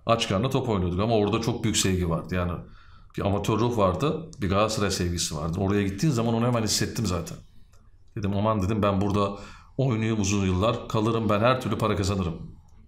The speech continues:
O önemli değildi. Zaten ilk amaç Galatasaray'da oynamaktı yani, para değildi. Zaten o paralara gitmezdim. O olmasa başka takıma giderdim zaten. Onu söylemeyeyim hangi takıma gideceğim. Yani parayı seçseydim başka bir takıma giderdim. Ee, tabii kupa maçları başladı. Ligde çok, e,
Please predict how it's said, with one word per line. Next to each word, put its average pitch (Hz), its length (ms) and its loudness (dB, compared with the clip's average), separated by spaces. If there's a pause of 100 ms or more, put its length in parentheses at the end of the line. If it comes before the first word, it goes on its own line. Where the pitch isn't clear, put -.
(180)
O 104 160 2
önemli 107 300 2
değildi. 107 200 0
Zaten 117 240 0
ilk 156 180 2
amaç 135 240 2
Galatasaray'da 120 420 2
oynamaktı 123 500 2
yani, 90 160 0
para 113 240 2
değildi. 107 280 0 (1080)
Zaten 110 240 0
o 120 100 0
paralara 135 300 2
gitmezdim. 95 480 -2 (1000)
O 117 60 2
olmasa 131 380 2
başka - 220 2
takıma 143 240 2
giderdim 95 360 2
zaten. 85 300 -2 (460)
Onu 104 140 -2
söylemeyeyim 123 420 0
hangi 90 140 0
takıma 85 240 0
gideceğim. 85 300 -4
Yani 87 240 0
parayı 104 280 4
seçseydim 98 460 0
başka 156 240 2
bir 127 60 -2
takıma 95 260 0
giderdim. 85 340 -2 (1500)
Ee, - 60 -2 (680)
tabii 131 200 0
kupa 139 180 0
maçları 135 380 4
başladı. 104 300 2
Ligde 110 240 2
çok, 117 240 0
e, 107 340 0